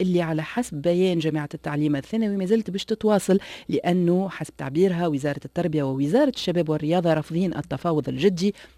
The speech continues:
والمسؤول، واللي مطالبهم المتمثلة أساسا في تسوية وضعية الأساتذة النواب، الترفيع في ميزانية المؤسسات التربوية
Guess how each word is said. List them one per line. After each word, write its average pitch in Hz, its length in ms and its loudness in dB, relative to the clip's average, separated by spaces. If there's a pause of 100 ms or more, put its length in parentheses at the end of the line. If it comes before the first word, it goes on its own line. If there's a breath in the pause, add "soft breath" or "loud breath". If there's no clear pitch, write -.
(140)
والمسؤول، 185 720 4
واللي 147 240 4
مطالبهم 190 560 4
المتمثلة 156 640 0
أساسا 175 440 0 (340 loud breath)
في 151 180 0
تسوية 170 480 2
وضعية 151 320 0
الأساتذة 131 340 -4
النواب، 170 500 2
الترفيع 143 400 -4
في - 160 -8
ميزانية 147 400 0
المؤسسات 147 440 -6
التربوية 165 580 2